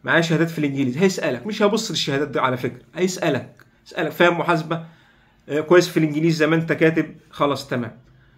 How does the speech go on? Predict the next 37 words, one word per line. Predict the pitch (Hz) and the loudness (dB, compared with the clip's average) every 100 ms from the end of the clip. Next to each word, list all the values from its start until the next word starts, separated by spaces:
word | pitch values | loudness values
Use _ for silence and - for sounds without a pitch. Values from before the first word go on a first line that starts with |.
| _ - | _ 0
معاك | 151 180 | 2 4
بقى | 170 160 | 4 2
شهادات، | 160 135 151 147 | 2 0 -2 -2
معاك | 135 147 160 | 0 0 -2
شيء، | - 165 | -8 -2
هو | 160 | 0
المهم | 156 151 175 170 | 2 2 2 0
في | 180 | 0
النهاية | 170 165 | 4 2
المحصلة | 160 151 143 - 202 | 2 -4 -8 -2 2
اللي | 202 175 | 2 2
بتقدمها | - 143 127 139 | -4 -6 -4 -4
له | 151 | -2
إيه، | 151 | 0
والكلام | 156 - 156 | -2 0 0
ده | 160 | 0
طبعًا | 156 156 147 | 0 0 0
أنا | 135 | -2
قلته | 143 143 143 | -8 -8 -10
في | 127 | -8
فيديو | 120 131 127 | -8 -8 -8
سابق، | 123 - 135 135 | -8 -4 -4 -4
مش | - | -8
عايز | - 131 120 | -6 -6 -6
أطول | 117 131 127 123 123 - - - | -6 -6 -4 -6 -8 -16 -20 -20
فيه. | - 160 190 196 - - - | -6 -2 0 -2 -8 -20 -6
أعتقد، | - 135 160 - 160 - | 0 2 0 0 -2 0
آه، | 143 139 135 | 0 0 0
قدمت | 127 123 160 - | -2 -4 -6 -4
لكم | 143 143 143 139 135 127 - - _ _ | -8 -6 -6 -4 -2 -4 -6 -16 _ _
إفادة | 135 - 175 175 | -2 4 4 4
بخصوص | 165 - - 175 165 | 0 -2 -6 -6 -2
هذه | 147 151 139 | -2 0 0
المقارنة | 131 127 127 147 147 | -4 -2 0 0 -2
بين | 127 139 143 135 - - - | -2 -2 -2 -4 -12 -20 -18
الشهادات | 120 - 123 120 139 147 - | -12 -6 -4 0 0 -2 -4
المهنية | 131 131 120 127 139 135 135 | -6 -4 -4 -2 -2 -2 -4